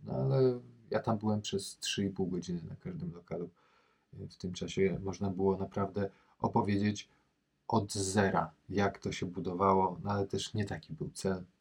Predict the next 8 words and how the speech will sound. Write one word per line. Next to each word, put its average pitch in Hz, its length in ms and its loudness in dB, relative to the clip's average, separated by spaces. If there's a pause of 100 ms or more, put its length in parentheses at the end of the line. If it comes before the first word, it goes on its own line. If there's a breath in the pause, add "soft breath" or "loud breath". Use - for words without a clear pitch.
(120)
rozumiem, 95 560 -2 (440 soft breath)
ale 113 200 4
pół 110 160 0
punktu 95 380 -6
za 87 120 -6
to - 100 -12
musiałem 87 420 -10
zabrać. - 500 -12